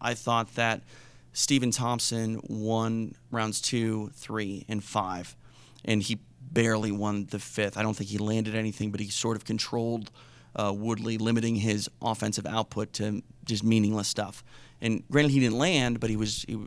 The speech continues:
it was the game of making Woodley react more than act. Um, and when Woodley had his moments, he nearly finished the fight twice.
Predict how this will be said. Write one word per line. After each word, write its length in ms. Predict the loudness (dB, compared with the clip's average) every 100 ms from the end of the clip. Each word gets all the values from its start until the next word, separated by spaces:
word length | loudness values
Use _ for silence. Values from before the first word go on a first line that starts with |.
| -4
it 60 | -2
was 200 | 0 -2
the 220 | -4 -4
game 400 | 0 2 2 2
of 100 | 2
making 520 | 2 2 2 0 2
Woodley 360 | 2 0 -2 -2
react 640 | -2 0 2 2 0 -6
more 240 | -2 -2 -2
than 140 | -4
act. 440 | -6 -10 -12 -18 -20 -20 -20 -20 -6 0
Um, 560 | 2 2 2 -2 -4 -10 -20 -20 -4
and 100 | 0
when 160 | 0 2
Woodley 260 | 0 2
had 140 | 0 0
his 100 | 0
moments, 360 | 2 2 0
he 80 | -2
nearly 240 | -2 -2 -2
finished 320 | -4 -4 -6
the 80 | -10
fight 240 | -12 -14
twice. 420 | -12 -12 -10 -10